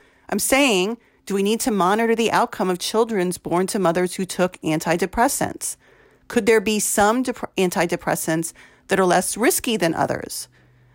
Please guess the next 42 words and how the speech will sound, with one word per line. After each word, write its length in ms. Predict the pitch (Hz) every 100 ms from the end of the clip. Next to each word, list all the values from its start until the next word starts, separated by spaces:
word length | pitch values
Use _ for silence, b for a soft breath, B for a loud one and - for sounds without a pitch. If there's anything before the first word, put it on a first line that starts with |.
| b
There 100 | 220
have 140 | 247
been 120 | 226 220
multiple 440 | 240 269 285 269
studies 560 | - - 254 208 185 -
to 100 | 190
say 240 | 196 185
that 160 | 175 165
it's 220 | 175 -
not 260 | 180 196
the 120 | - 190
antidepressants, 1120 | 190 - 165 160 - 269 - 160 165 - - b b b b
but 140 | 214 -
then 160 | 220
where 120 | 220
is 120 | 226 233
it 100 | -
coming 340 | 233 262 247
from? 340 | - - - - b b b b
Could 120 | 247
it 100 | 220
possibly 520 | - 208 - 214 208
be 220 | 190 190 220
the 120 | 196
psychiatric 680 | - 180 - 190 185 202
condition 480 | - 175 165 165 214
of 80 | 185
the 100 | 170
parents 540 | - 160 170 220 - B B B
that 120 | 190 -
contribute 600 | 190 - 185 165 226 -
to 160 | 185
risk 340 | 151 170 - 180
of 80 |
something 380 | - 160 165 170
in 80 | 165
the 80 | 147
child? 580 | - 131 131 175 254 - b b b b b b b b b b -
What 120 | 277
about 220 | 302 285
coffee 420 | - 247 262 262
consumption? 720 | - 175 - 165 135 - -